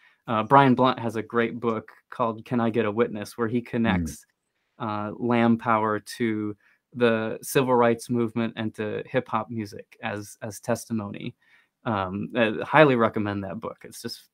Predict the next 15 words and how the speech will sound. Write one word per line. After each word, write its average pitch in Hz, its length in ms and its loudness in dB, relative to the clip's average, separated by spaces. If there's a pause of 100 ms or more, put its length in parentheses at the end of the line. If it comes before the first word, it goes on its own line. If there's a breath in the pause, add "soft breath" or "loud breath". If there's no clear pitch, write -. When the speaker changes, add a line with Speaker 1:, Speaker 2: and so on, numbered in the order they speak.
Speaker 1:
fantastic. - 880 -8 (520 soft breath)
Um, 101 260 -10 (680 soft breath)
and 113 220 2
so, 113 520 2 (200)
um, 113 420 -8 (480)
yeah, 131 240 4
it's, - 300 -2
the 127 160 -2
sword 170 320 6
is 165 80 0
coming 143 240 4
out 123 100 6
of 113 80 4
his 110 160 -4
mouth. 104 380 -2